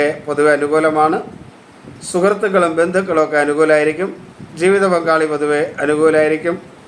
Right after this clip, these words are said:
ധനപരമായ ചില നഷ്ടങ്ങളൊക്കെ ഉണ്ടാകാൻ സാധ്യതയുണ്ട്. മക്കളിൽ നിന്ന് മനോവിഷമകരമായ ചില അവസ്ഥകളൊക്കെ ഉണ്ടാകാം.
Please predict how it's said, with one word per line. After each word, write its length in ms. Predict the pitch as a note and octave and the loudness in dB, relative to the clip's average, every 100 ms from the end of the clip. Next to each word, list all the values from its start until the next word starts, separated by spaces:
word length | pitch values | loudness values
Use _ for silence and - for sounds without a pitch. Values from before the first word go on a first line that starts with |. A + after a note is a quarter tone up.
| - - - - - | -20 -20 -20 -16 -4
ധനപരമായ 600 | D#3+ G#3 A3+ G#3+ F#3+ F3+ E3+ | 0 2 2 0 2 0 0
ചില 100 | E3+ D#3+ D3+ | -4 -2 0
നഷ്ടങ്ങളൊക്കെ 540 | D3+ F#3+ F3+ E3+ D#3 D3+ | 0 0 0 -2 -2 -2
ഉണ്ടാകാൻ 280 | D3 D3+ D3+ D3+ | 0 0 -2 -2
സാധ്യതയുണ്ട്. 540 | D3 D#3+ D#3+ D3+ D#3+ - - - - D#3+ | -2 0 -2 0 -2 -4 -10 -20 -10 -2
മക്കളിൽ 380 | E3+ E3+ G#3+ G#3 | -2 0 -2 0
നിന്ന് 200 | F#3+ F3 D#3+ | 0 -2 0
മനോവിഷമകരമായ 880 | D3+ D#3+ E3+ - E3 E3 D#3 D3+ D3+ D3 | 0 2 0 -2 -2 0 0 2 0 0
ചില 100 | D3 D3 | 0 0
അവസ്ഥകളൊക്കെ 560 | C#3+ E3+ D#3 D3+ C#3 | -2 -2 0 0 0
ഉണ്ടാകാം. 480 | D3+ D3 D3+ D#3+ F3 | -2 2 2 2 -2